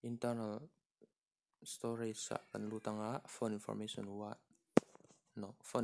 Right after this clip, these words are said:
information one ah kan lut anga. Chuanin helai mobile radio power. Tai kan lut le anga. Ha kan,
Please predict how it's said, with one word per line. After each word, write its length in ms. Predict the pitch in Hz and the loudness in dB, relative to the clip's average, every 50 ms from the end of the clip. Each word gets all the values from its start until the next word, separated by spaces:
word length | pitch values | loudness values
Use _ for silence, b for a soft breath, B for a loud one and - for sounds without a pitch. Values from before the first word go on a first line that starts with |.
| 113 107 | 4 2
information 480 | - 110 104 110 110 - - 101 98 | 0 0 0 2 2 0 0 -2 0
one 240 | 101 110 107 104 101 | -2 -2 -2 -2 -4
ah 80 | 101 107 | -6 -6
kan 140 | - 98 95 | -6 -4 -4
lut 160 | 101 101 - | -4 -2 -2
anga. 180 | 104 101 98 104 B B B B B B B B B B B - | -4 -4 -4 -6 B B B B B B B B B B B -2
Chuanin 320 | - 113 110 107 104 107 | 0 2 2 4 2 2
helai 320 | 113 131 131 120 113 110 - - | 2 4 4 6 4 4 2 0
mobile 480 | 113 107 104 98 - - 107 110 110 107 107 110 | -2 -4 -4 -2 0 2 2 4 4 2 2 0
radio 400 | 110 107 107 104 107 104 104 101 | 0 0 0 -2 -2 -2 -4 -4
power. 480 | - - 104 104 98 98 98 95 95 95 - - - _ _ _ _ _ _ _ _ _ _ _ _ _ _ _ _ - | -4 -6 -4 -4 -4 -8 -10 -12 -14 -14 -16 -18 -20 _ _ _ _ _ _ _ _ _ _ _ _ _ _ _ _ -12
Tai 160 | - 107 107 | -8 -8 -6
kan 160 | 104 - 101 101 107 | -4 -2 -2 0 2
lut 160 | 131 135 120 | 2 2 2
le 140 | 107 101 104 | 2 0 -2
anga. 200 | 104 101 101 101 101 107 - _ _ _ _ _ _ _ _ _ _ _ _ _ _ - _ _ _ _ _ _ _ _ _ _ _ _ _ _ _ _ _ _ _ - - _ _ _ _ - | -2 -2 -4 -6 -8 -10 -14 _ _ _ _ _ _ _ _ _ _ _ _ _ _ -20 _ _ _ _ _ _ _ _ _ _ _ _ _ _ _ _ _ _ _ -20 -20 _ _ _ _ -8
Ha 200 | - - 104 110 110 | -6 -4 -4 -6 -2
kan, 140 | - 98 | -2 -2